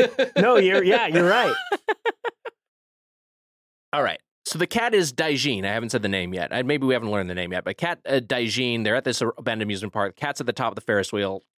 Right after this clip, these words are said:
Speaker 2: Amazing looking shit as the, as Sota as a chair is chasing off the cat, chasing after the cat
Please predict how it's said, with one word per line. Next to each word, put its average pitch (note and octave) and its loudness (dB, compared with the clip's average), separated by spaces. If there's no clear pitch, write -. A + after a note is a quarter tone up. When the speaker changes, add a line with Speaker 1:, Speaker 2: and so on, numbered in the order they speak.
Speaker 2:
Amazing D3+ 2
looking B2 0
shit A2 0
as G2 -2
the, F#2+ -6
as F#2+ -4
Sota C#3 0
as A#2+ -2
a C3+ 0
chair G#2 0
is G#2 -2
chasing B2 -2
off A2 -2
the A2+ -2
cat, A2+ -4
chasing B2 -2
after A2+ -4
the - -8
cat G#2 -4